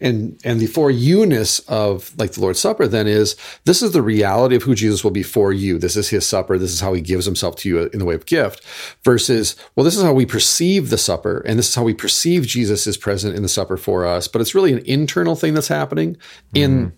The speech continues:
Speaker 1: inside each Christian versus something that's happening over there on the altar,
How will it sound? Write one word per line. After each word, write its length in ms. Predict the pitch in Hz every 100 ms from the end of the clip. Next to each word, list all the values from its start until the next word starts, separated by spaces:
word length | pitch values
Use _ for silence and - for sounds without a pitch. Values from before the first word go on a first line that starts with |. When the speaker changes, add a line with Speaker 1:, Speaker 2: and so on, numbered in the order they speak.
| -
Speaker 1:
inside 420 | - 127 113 110
each 180 | 117 -
Christian 540 | - 180 - 110 104 98 - -
versus 240 | - 123 -
something 200 | 143 127
that's 100 | 117
happening 280 | 123 113 98
over 220 | 110 101
there 220 | 98 113
on 60 | 107
the 100 | 92
altar, 680 | 120 151 185 92 67 -